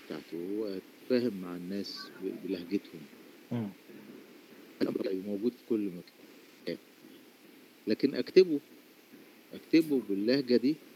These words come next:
Speaker 2: مم.
Speaker 1: يعني ده شيء زايد شوية. هو كان بيرد عليا رسائل، أحيانا بيتكلم باللهجة المصرية مكتوبة.
Speaker 2: مم.
Speaker 1: تخيل؟
Speaker 2: نعم.
Speaker 1: هو كان يعني عايش الجو المصري.
Speaker 2: أيوة.
Speaker 1: آه،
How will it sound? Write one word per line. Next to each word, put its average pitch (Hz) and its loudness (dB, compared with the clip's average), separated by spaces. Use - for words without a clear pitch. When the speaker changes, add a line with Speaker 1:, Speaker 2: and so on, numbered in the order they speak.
Speaker 2:
مم. 113 -2
Speaker 1:
يعني 92 -2
ده 95 2
شيء - 2
زايد 107 6
شوية. 67 -12
هو 156 8
كان 139 4
بيرد 131 4
عليا 117 4
رسائل، 135 2
أحيانا 143 -4
بيتكلم 131 -2
باللهجة 120 0
المصرية 120 -2
مكتوبة. 110 -4
Speaker 2:
مم. 110 -4
Speaker 1:
تخيل؟ 139 2
Speaker 2:
نعم. 107 -2
Speaker 1:
هو 156 2
كان 143 2
يعني 95 -4
عايش 151 8
الجو 127 6
المصري. 120 -2
Speaker 2:
أيوة. 107 0
Speaker 1:
آه، 92 0